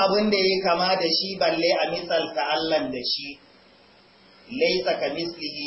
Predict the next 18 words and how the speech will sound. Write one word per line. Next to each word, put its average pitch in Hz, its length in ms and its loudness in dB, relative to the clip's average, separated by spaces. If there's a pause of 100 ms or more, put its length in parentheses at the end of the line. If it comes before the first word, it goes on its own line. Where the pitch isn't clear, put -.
shay'un, 170 680 -2 (1300)
babu 175 400 2
wani 170 220 4
abu 156 320 0
da 143 160 -6
ya 156 220 -4
kama 139 340 -2
da 120 80 -8
shi. - 240 -10 (680)
Shi 151 200 -6
yasa 160 320 2
su 156 220 -6
ma 185 120 0 (920)
a 127 80 -4
cikin 160 420 -6
aqidarsu 170 1040 -4 (380)
ba 170 360 0
kaifiya, 175 680 0